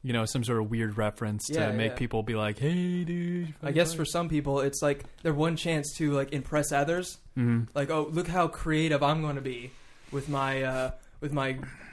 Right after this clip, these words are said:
Speaker 2: nineteen fifties, uh, alien reference to some fucking sci-fi movie.
Speaker 1: Yeah.
Speaker 2: Check this out."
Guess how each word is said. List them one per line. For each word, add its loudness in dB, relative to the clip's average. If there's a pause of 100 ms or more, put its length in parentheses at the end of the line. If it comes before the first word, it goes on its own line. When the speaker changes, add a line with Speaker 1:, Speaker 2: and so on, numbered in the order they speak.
(120)
Speaker 2:
nineteen 0
fifties, 0
uh, 2 (240)
alien 2
reference -6
to -8
some -6
fucking -6
sci-fi -4
movie. -10 (360)
Speaker 1:
Yeah. 2
Speaker 2:
Check -4
this -2
out." -10